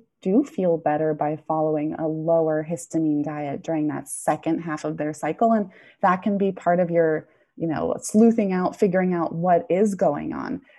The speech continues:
Is there a histamine link between my symptoms? Maybe tinker with a low histamine diet and see if that moves the needle at all.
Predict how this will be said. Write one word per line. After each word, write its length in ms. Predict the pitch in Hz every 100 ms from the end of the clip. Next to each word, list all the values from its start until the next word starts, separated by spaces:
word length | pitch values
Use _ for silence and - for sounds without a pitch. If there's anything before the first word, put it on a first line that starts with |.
| -
Is 220 | 202 190
there 200 | 196 180
a 60 | 180
histamine 580 | 180 185 185 175 170 170
link 320 | 165 160 - -
between 600 | 180 170 - 185 180 185
my 180 | 180 165
symptoms? 680 | 170 175 180 190 185 180 - _ _ -
Maybe 400 | 160 160 175 202
tinker 400 | - 190 185 180
with 200 | 175 170
a 100 | 170
low 240 | 160 156
histamine 460 | 170 175 - 170 165
diet 260 | 160 165 165
and 140 | 165
see 160 | - 175
if 100 | 175
that 140 | 165
moves 240 | 170 170 165
the 80 | 160
needle 320 | 156 180 160
at 120 | 151
all. 260 | 120 -